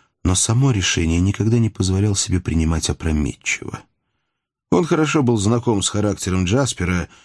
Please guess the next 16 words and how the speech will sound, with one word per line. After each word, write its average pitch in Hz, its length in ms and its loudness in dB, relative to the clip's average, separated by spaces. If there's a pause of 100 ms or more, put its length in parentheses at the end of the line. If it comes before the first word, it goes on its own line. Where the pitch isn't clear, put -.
(160)
и 98 100 2
привык 113 420 0
иметь 110 280 2
о 104 60 0
нём 104 160 0
хорошее 113 500 0
мнение, 82 600 0 (400)
но 85 100 0
этот 80 300 -4
тонкий 87 420 0
яд 85 380 0
подозрения 82 1000 0 (320)
вошёл 82 580 -2
в 82 60 -4
его 73 300 -2
душу. - 540 -6